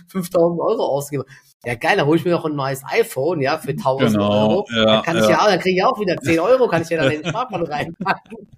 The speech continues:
Speaker 1: Weißt du, das
Speaker 2: Genau,
Speaker 1: ist,
Speaker 2: ja.
Speaker 1: äh,
Speaker 2: Aber
Speaker 1: aber
Speaker 2: wie du sagst
Speaker 1: an sich, ich glaub, das wird ein großer Erfolg. Ja, sieht man ja schon an den Downloadzahlen jetzt wieder. Auch, dass
Speaker 2: Ja.
Speaker 1: sie diese Prozent halt einfach bieten. Ich hab nämlich, ein Freund hatte mich nämlich gefragt, ja, hier, ich will, er will Festgeld machen und so.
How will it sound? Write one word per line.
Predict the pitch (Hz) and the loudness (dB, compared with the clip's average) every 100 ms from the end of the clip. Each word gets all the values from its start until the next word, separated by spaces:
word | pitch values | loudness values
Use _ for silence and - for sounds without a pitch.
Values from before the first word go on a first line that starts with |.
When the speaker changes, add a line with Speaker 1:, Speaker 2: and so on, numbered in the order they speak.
| - - _ _ - _ _ - _ 127 - 190 180 156 131 | -20 -20 _ _ -16 _ _ -16 _ -14 -8 -6 -6 -8 -2
Speaker 1:
Weißt | 156 175 139 | 0 2 4
du, | |
das | 117 | 4
Speaker 2:
Genau, | 110 107 107 110 | 4 4 4 4
Speaker 1:
ist, | 110 | 4
Speaker 2:
ja. | 107 127 123 | 4 4 2
Speaker 1:
äh, | 123 - _ _ _ - | -2 -8 _ _ _ -8
Speaker 2:
Aber | 131 135 143 147 147 | 0 4 6 6 2
Speaker 1:
aber | 135 143 147 | -2 2 2
Speaker 2:
wie | 165 | 2
du | 160 | -2
sagst | 147 170 185 | -2 -2 -2
Speaker 1:
an | |
sich, | 180 226 | -2 0
ich | 233 - | -2 -2
glaub, | 196 202 | -2 -2
das | 202 - | -4 0
wird | 190 190 | -2 0
ein | 185 | -4
großer | 175 170 175 170 | 0 -2 0 0
Erfolg. | 139 - 147 139 - | 0 -2 -2 -2 0
Ja, | 131 | -2
sieht | 131 190 | -2 -4
man | 160 | 0
ja | 147 | 0
schon | 143 156 | 0 -2
an | 151 143 | -2 0
den | 143 131 | -2 0
Downloadzahlen | 131 180 170 165 160 156 156 | 0 2 0 0 0 0 2
jetzt | 156 147 | 0 -2
wieder. | 151 151 143 - _ _ - | -2 -2 -2 -8 _ _ -6
Auch, | 139 | 0
dass | 113 | 2
Speaker 2:
Ja. | 110 | 2
Speaker 1:
sie | 107 | 2
diese | 135 127 - _ _ _ | -2 -4 -8 _ _ _
Prozent | - 190 | -10 -2
halt | 165 117 | -2 -2
einfach | 120 - 120 - | -8 -6 -8 -8
bieten. | - - 160 - - - | -20 -6 -6 -6 -20 -18
Ich | - | -4
hab | 147 | 0
nämlich, | 160 147 | 0 0
ein | 143 | -2
Freund | - 151 | 0 0
hatte | 165 160 | 0 -2
mich | 143 | -2
nämlich | 147 135 | -2 -6
gefragt, | - - 135 135 | -8 -4 -4 -2
ja, | 131 135 135 | -2 -2 -2
hier, | 127 143 139 | -2 -2 -2
ich | 135 | -2
will, | 135 | -4
er | 131 139 | -4 -6
will | 127 | -6
Festgeld | - 151 - 143 135 135 | -4 -8 -4 -2 -2 -2
machen | 139 131 139 | -4 -4 -6
und | 139 139 | -10 -6
so. | 135 131 | -4 -4